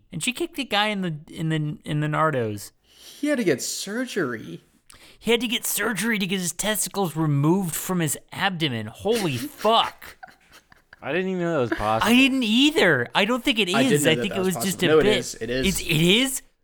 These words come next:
Speaker 1: Christ almighty.
Speaker 2: Yeah,
Speaker 1: I'm never
Speaker 2: um,
Speaker 1: not wearing a cup. I'm never not
Speaker 2: no, it
Speaker 1: wearing a
Speaker 2: happened,
Speaker 1: cup.
Speaker 2: yeah,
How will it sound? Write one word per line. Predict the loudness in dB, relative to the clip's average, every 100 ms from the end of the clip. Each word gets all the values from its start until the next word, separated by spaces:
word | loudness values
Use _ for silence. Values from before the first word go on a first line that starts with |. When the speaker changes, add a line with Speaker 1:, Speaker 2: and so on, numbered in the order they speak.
| _ -16
Speaker 1:
Christ | -14 -4 -2 -2 -2 -4
almighty. | -2 0 0
Speaker 2:
Yeah, | 0 2
Speaker 1:
I'm | 2
never | 2 2
Speaker 2:
um, |
Speaker 1:
not | 2 0 2
wearing | 0 0 -4
a |
cup. | -4 -6 -6 -8 -12 -6
I'm | -2 0 2
never | 2 2 0
not | 0 2
Speaker 2:
no, |
it |
Speaker 1:
wearing | 2 2
a |
Speaker 2:
happened, | 0 -2 -2
Speaker 1:
cup. | -2
Speaker 2:
yeah, | -2 -6